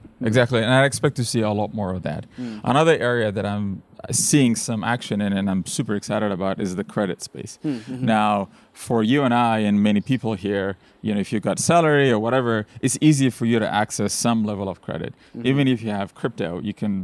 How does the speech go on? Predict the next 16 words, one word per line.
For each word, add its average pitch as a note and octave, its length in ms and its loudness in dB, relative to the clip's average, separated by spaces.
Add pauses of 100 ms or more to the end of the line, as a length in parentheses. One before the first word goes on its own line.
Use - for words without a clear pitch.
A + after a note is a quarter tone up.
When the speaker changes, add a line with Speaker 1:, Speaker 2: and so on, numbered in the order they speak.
Speaker 1:
borrow G2 240 -2
money F#2 340 -2
from F2+ 460 -6 (300)
Aave G2+ 640 0
or G2 100 -8
Compound F#2+ 540 -2
or F#2 60 -4
whatever, F#2+ 300 0
Speaker 2:
Mm-hmm. E2 80 -6
Speaker 1:
right? A2+ 200 -2 (400)
Um, G2 360 4 (280)
but B2 100 4
if D#3 140 2
you're C#4 140 2
just, D#3 280 2
like, G#2 180 0